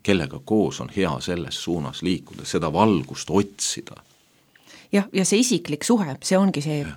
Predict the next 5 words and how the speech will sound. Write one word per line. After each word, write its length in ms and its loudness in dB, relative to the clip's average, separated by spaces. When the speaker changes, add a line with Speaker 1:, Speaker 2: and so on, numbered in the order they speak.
Speaker 2:
päris, 380 2
et, 320 -6
et 300 -4
pole, 220 4
pole 200 4